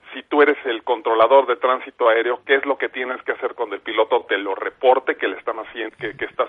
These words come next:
sucediendo, si tú eres la autoridad sanitaria dentro del aeropuerto,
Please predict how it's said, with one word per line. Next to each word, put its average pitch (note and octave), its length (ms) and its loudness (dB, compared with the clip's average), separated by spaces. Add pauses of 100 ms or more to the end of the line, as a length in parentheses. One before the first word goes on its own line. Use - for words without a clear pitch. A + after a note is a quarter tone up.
sucediendo, C3 640 -8 (420)
si A2+ 100 -18
tú D3 140 -2
eres D3 160 4
la C3+ 80 4
autoridad A2+ 400 -4 (100)
sanitaria A2 680 -10
dentro E3 320 -2
del C#3+ 160 -2
aeropuerto, A#2 560 -6